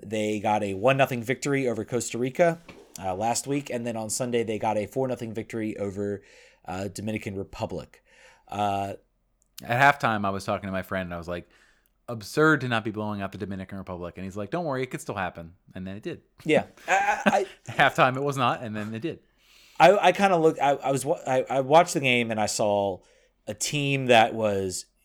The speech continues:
Speaker 1: everybody, there was a lot of comment, oh, it seems like, I saw some sort of comments early in the game that was like, "Oh, Dominican Republic are,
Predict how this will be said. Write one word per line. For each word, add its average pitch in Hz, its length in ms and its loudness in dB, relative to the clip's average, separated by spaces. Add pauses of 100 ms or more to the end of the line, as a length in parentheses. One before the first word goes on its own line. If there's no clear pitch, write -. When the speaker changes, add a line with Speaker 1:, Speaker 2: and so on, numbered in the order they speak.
(600)
Speaker 1:
everybody, 185 520 6
there 160 180 4
was 156 160 2
a 160 60 6
lot 165 180 8
of 160 40 0
comment, 151 240 -2
oh, 143 220 6
it 139 160 -4
seems 143 160 -6
like, 135 180 2
I 120 120 0
saw 143 200 2
some 127 200 -4
sort 127 180 0
of 110 60 -6
comments 123 340 -4
early 113 160 -2
in 107 80 -8
the 104 60 -6
game 98 200 -4
that 95 100 -10
was 92 120 -12
like, 98 100 -8
"Oh, 104 120 -4
Dominican 104 380 -8
Republic 98 420 -6
are, 87 340 -4